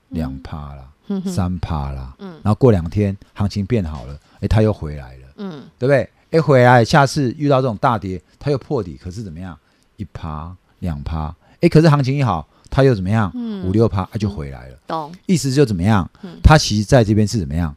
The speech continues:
Speaker 1: 嗯。
Speaker 2: 在洗底啊。
Speaker 1: 嗯，嗯。
Speaker 2: 虽然是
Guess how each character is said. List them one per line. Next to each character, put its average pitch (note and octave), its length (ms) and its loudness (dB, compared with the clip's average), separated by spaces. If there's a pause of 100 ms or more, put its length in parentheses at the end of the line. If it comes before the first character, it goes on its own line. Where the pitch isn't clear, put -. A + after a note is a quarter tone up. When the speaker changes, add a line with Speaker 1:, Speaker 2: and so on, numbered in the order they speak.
(100)
Speaker 1:
嗯。 F3 80 -16
Speaker 2:
在 B2+ 160 2
洗 - 420 -6
底 C2+ 320 -10
啊。 C#2+ 200 -20
Speaker 1:
嗯， G3 300 -12
嗯。 E3+ 140 -12
Speaker 2:
虽 D#3+ 140 0
然 D3 160 6
是 - 100 -10